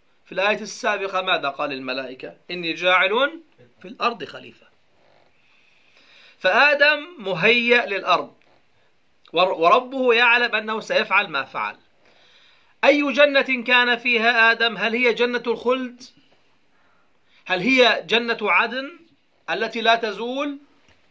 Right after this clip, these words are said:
أم هي جنة ما في الأرض؟ الله تعالى أعلم بهذا أيضا. الظاهر من الن-، إطلاق القرآن أنها الجنة، لأن الألف والجام-، والألف واللام هذه عهدية.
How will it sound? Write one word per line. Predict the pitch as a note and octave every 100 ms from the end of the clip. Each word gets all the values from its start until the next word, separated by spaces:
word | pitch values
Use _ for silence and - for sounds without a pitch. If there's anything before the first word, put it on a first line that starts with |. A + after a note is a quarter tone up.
| _ _ _ -
أم | A3 A3+
هي | B3+ A3+
جنة | G#3+ C4 B3 A#3+ A#3+
ما | A3 A#3 A#3 A#3 A#3
في | -
الأرض؟ | G#3 G#3 G#3+ - - _ _ - - _ -
الله | G3 G#3+ G#3+ F3+
تعالى | F3+ F3 G3 G3+
أعلم | G3+ G3 G3+ F#3
بهذا | F3+ F3+ D#3+
أيضا. | C#3+ C3 - - _ _ _ _ _ _ _ _ _ _ _ _ _ _ _ G3+
الظاهر | G#3+ G3 B3+ C4 B3+ C#4+
من | G#3+ A3
الن-، | G#3 G3+ - _ _ _ _ _ -
إطلاق | E3+ - G3+ A#3 A#3+
القرآن | G#3+ A3+ G3+ G#3+ A#3+
أنها | C4 D4 A#3 G#3+ A3+
الجنة، | A#3+ D#3+ B2+ A2+ - _ _ _ _
لأن | D3+ E3
الألف | G3 G#3+ G#3
والجام-، | F3+ F3+ G3 F#3+
والألف | F3+ G3 G3+ G#3
واللام | F3+ F#3+ F3
هذه | F#3 F3+ F3+ F#3+ G#3+ -
عهدية. | A#3 E3+ C3+ B2+